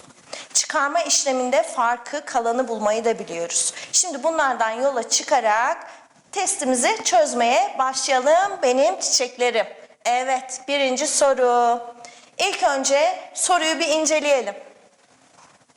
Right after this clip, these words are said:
Yandaki toplama işlemlerine göre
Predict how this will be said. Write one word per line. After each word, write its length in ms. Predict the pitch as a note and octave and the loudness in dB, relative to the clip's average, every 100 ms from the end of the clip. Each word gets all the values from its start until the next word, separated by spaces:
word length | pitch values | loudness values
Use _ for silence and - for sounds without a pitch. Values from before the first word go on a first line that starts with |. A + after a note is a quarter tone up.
| - - - - | -16 -14 -16 -4
Yandaki 500 | C#4+ D#4+ D#4+ C#4+ C4+ | -2 0 -2 -6 -6
toplama 520 | - F4 F4+ D4 B3 | 0 0 2 0 0
işlemlerine 960 | A#3 - D#4+ - C#4 B3+ A#3 A3+ A3 C#4 | -2 -2 -2 0 0 0 -4 -4 0 0
göre 680 | A3+ G#3+ G3+ F3+ F#3+ G3+ | 2 0 2 2 2 0